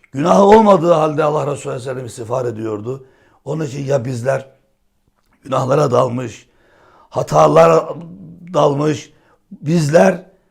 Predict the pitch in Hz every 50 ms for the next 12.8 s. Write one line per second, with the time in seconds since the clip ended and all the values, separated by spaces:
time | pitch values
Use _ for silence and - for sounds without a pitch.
0 | _ _ _ _ _ _ _ - 117 131 131 - - 135 135 131 131 143 139 135
1 | 135 131 131 123 123 120 120 113 117 - _ _ _ _ _ 139 139 135 143 123
2 | - - 135 131 113 117 127 131 120 120 117 117 113 117 117 113 113 - _ _
3 | _ _ _ - 131 135 127 - 127 127 123 120 117 107 113 120 - - - 131
4 | 127 127 123 117 117 120 113 - - _ _ _ _ _ - 156 - - 139 120
5 | - 127 117 113 113 120 120 120 - - _ _ _ _ _ - 117 127 123 117
6 | 131 135 131 123 117 117 120 - 123 107 - - 117 104 101 113 117 110 104 104
7 | 101 87 101 98 98 95 92 - - _ _ _ _ _ _ _ _ _ _ _
8 | _ _ _ _ 170 170 - - 208 214 208 196 208 156 - 196 220 220 220 220
9 | 220 - - - _ _ _ _ _ _ _ _ _ _ _ _ _ _ _ _
10 | _ _ _ _ _ _ _ _ _ _ _ _ _ _ _ 104 120 135 214 240
11 | 226 - 208 190 185 180 - - 170 175 180 175 180 170 - - - _ - -
12 | 123 123 131 127 120 117 117 123 120 - 127 110 104 98 95